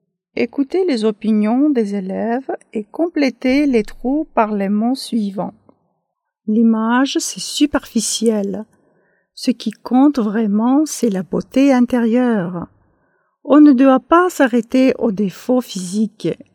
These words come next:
ou à une allure peu engageante pour aller vers la personne. On doit chercher à la connaître et à l'apprécier. Nubar. Se réconcilier avec son image,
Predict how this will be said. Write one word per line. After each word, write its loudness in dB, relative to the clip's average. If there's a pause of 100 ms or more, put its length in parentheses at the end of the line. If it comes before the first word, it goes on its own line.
(260)
ou -2
à 0
une 0
allure 0 (220)
peu 6 (100)
engageante 2 (420)
pour 0
aller 4
vers 4
la 2
personne. 2 (560)
On 2
doit 2
chercher -2
à -6
la 0
connaître -2 (180)
et -6
à 0
l'apprécier. -2 (480)
Nubar. -2 (1800)
Se 0
réconcilier 0
avec 0
son 0
image, -2